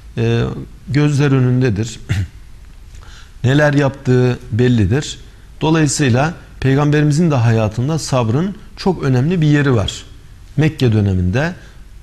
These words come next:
Allah'ın dinini on üç yıl anlatıyor. Çok zor şartlarda anlatıyor. Ezaya, cefaya maruz kalıyor. E, zillete maruz bırakılmak isteniyor. Ama bütün bunlara sabrediyor.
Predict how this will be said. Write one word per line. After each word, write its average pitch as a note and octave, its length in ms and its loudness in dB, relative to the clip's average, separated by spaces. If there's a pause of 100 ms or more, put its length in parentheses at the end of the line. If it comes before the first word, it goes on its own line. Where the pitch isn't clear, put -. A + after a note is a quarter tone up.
Allah'ın C3+ 400 2
dinini B2 300 4
on D3+ 220 0
üç C3 260 0
yıl G#2 200 2 (100)
anlatıyor. G#2 680 -2 (260)
Çok E3+ 240 0
zor B2 180 2
şartlarda G2+ 600 -2
anlatıyor. C#3 600 0 (460)
Ezaya, C3 460 2
cefaya A2+ 500 0
maruz G#2 440 -2
kalıyor. D3+ 500 0 (720)
E, G#2 320 2
zillete C3 720 2 (140)
maruz A2+ 380 2
bırakılmak G#2+ 480 -2
isteniyor. D3+ 640 -2 (340)
Ama D#3+ 240 0
bütün D#3+ 280 0
bunlara C#3+ 460 0 (140)
sabrediyor. G#2 800 -2